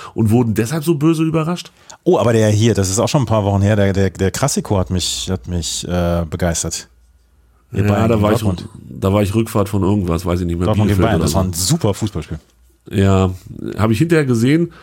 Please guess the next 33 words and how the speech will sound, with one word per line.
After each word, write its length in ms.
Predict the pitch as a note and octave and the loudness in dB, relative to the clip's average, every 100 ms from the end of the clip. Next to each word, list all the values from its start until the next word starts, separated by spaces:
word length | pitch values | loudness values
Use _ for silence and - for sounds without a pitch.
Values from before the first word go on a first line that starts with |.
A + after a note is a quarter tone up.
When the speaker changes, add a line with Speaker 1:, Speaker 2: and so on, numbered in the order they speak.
| - | -6
Speaker 1:
War 80 | - | 0
das 120 | C3+ | 0
das, 140 | F3+ E3 | 0 2
wo, 240 | D#3+ D3+ | 2 2
wo 220 | C#3 D3 | 2 2
mein 180 | C#3 C3+ | 2 0
Freund 320 | - B2+ C#3 | -2 -2 0
hier, 240 | D3 C3+ B2 | 0 0 0
wie 60 | |
heißt 160 | B2+ - | -2 -2
der 60 | C#3+ | -4
Innenverteidiger? 580 | C#3 C3+ C3+ C3 B2 | -4 -4 -4 -4 -6
Oh 40 | - | -8
Gott, 260 | - - - | -16 -20 -8
ähm, 320 | F#2 F2+ F2 E2+ - _ _ _ _ - - - - - _ | -4 -2 -4 -8 -16 _ _ _ _ -20 -20 -20 -20 -20 _
der 200 | G#2+ A2+ | 0 2
hätte 180 | B2 C3 | 2 0
schon 140 | B2 A#2+ | 2 2
rot 180 | D3 | 2
kriegen 180 | D3 D3+ | 0 0
müssen 160 | D3 D3 | 0 0
nach 80 | C#3+ | -2
zwanzig 300 | D3 C#3 B2+ | 0 -2 -2
Minuten? 400 | C#3 C#3+ C#3 C3 | -2 0 -2 -6
Speaker 2:
<laughs> 560 | - - - - A#2+ - | -8 -10 -10 -8 -10 -8
Ja, 80 | A2 | -10
Schlotterbeck. 800 | - B2 - - - - - - - - | -4 -4 -4 -6 -8 -12 -12 -12 -10 -6
Speaker 1:
Schlotterbeck 600 | - C#3 E3 B2+ A#2 A2 | -2 0 2 2 2 2
heißt 220 | G#2 G2 | 0 0
er, 60 | G2+ | 0
Dankeschön. 380 | A#2 G#2+ G2 | 0 -2 -2
Lass 120 | G2 G#2 | -2 -2
mich, 160 | G2+ | -6